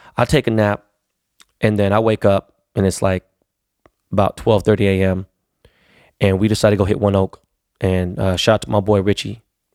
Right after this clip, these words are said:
Richie Akiva. This is family, twenty-something years. I've known Richie since before Butter when he was, you know, promoting that fucking spa and life. And, like,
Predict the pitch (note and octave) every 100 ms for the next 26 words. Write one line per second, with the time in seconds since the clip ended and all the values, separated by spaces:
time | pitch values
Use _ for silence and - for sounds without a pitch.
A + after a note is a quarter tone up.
0 | - G2 - G#2 G#2 G2 F#2+ F#2+ G2 -
1 | G#2+ G2 F#2+ F#2+ _ _ - A2+ G2+ -
2 | G2 - F2+ G2+ F#2+ G2 F#2+ F#2 F#2+ -
3 | F#2+ - - _ _ - G#2+ - F#2+ G#2
4 | F#2+ G#2 G2+ F#2+ F#2 F#2 - _ _ _
5 | _ - G2+ F2+ - G#2+ G#2+ F#2+ - G2+
6 | - G2 - - G#2 G2+ F2+ F#2 G2+ G#2
7 | - G2 F#2+ F#2